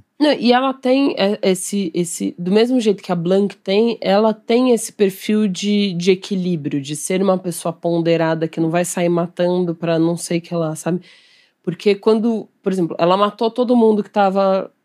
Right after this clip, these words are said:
tudo bem, impiedosíssima nesse momento, né? Votou na Marcos ali no começo, morreu, ok. As três meninas que serviram de sacrifício humano ali no meio, que tão com as tripas pra fora, sofrendo, vivas ainda por causa de encantamento,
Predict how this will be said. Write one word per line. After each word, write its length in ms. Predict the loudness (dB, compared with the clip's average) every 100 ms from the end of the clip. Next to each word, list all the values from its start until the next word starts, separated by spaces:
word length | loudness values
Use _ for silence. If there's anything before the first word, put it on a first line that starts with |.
| _ -8
tudo 160 | 0
bem, 260 | 2 2 0
impiedosíssima 1160 | -2 2 2 4 2 2 -2 -4 -4 -6 -4 -2
nesse 320 | -4 -4 -6
momento, 500 | -4 -4 -8 -10 -4
né? 120 | -4
Votou 420 | 0 -2 2 2
na 160 | 2 2
Marcos 480 | 2 0 0 -4 -2
ali 160 | 0
no 120 | 0 0
começo, 680 | 2 4 4 0 -4 -6 -6 -2
morreu, 460 | 0 0 -2 -6 _ -8
ok. 300 | -8 -8 -12 -18 _ _ _ _ _ _ _ -6
As 180 | -4 0
três 380 | 2 4 4 6
meninas 500 | 6 6 4 0 -4
que 60 |
serviram 480 | -4 -4 0 2 2
de 80 | 0
sacrifício 720 | -4 -4 -8 -6 -4 -4 -2
humano 320 | 0 2 2
ali 180 | 0 0
no 120 | 0
meio, 380 | 2 4 4 2
que 120 | -2 _ -8
tão 100 | -6
com 100 | -4
as 120 | -8
tripas 340 | -4 -2 -2 -2
pra 140 | -4
fora, 320 | -2 -2 -2
sofrendo, 720 | -2 -8 -10 -2 2 2 0
vivas 520 | -2 2 2 2 0
ainda 280 | 2 0 0
por 160 | -4 -6
causa 260 | -4 -4
de 100 | -2
encantamento, 680 | -4 -2 -4 -2 0 2 0